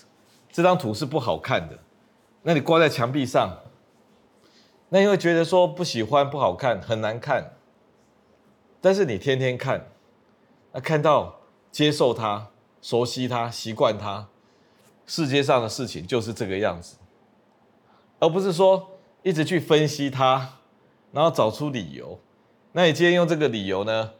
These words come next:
可以说服自己接受。那过了一段时间，你那理由又不充足了，你又不接受那个理由，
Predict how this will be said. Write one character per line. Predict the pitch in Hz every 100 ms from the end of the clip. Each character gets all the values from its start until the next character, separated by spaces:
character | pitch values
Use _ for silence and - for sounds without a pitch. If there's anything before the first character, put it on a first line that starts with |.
| _
可 | - 175
以 |
说 | 127 180 139
服 | 123
自 | 113 139
己 | 95
接 | 90 127 123
受。 | - 110 82 - _ _ _ _ _ _ _ _ _
那 | -
过 | 151 220
了 | 165
一 |
段 | 160 175
时 | 151 139
间， | 156 156 151 - _ _ _ _ _ _ _ _ -
你 | 156
那 | 208
理 | 156
由 | 127 156
又 |
不 | 175 170
充 | - 170 156
足 | 120 87
了， | 82 - _ _ _ _ _ _ _
你 | 143
又 | 185
不 | 165
接 | 185 170
受 | 156 165
那 | 156
个 | 131
理 | 101 80
由， | 65